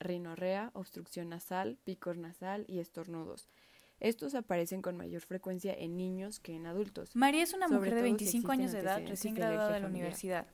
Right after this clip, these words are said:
Speaker 2: que trabaja como maestra de matemáticas en su escuela local. Es muy querida por sus colegas y alumnos por enseñar de manera ejemplar.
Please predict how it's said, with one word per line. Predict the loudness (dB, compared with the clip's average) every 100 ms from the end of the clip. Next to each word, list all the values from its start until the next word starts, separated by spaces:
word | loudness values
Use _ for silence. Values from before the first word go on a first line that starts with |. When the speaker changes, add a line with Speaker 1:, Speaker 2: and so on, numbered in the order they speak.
| -20 -20 -6
Speaker 2:
que | -2
trabaja | 2 4 4 2
como | 2 2 4
maestra | 4 2 2
de | 0
matemáticas | 0 0 0 0 0 -2 0
en | 0
su | -2
escuela | -2 0 2
local. | 2 0 0 0 -6 -20 -20 -6 2
Es | 4
muy | 6 4
querida | 4 4 4
por | 2
sus | -4 -4
colegas | -2 -2 2 0 2
y | 0
alumnos | 2 4 2 2
por | 0
enseñar | -2 0 0 2
de | 2
manera | 2 2 -2
ejemplar. | -4 -6 -6 -4 -4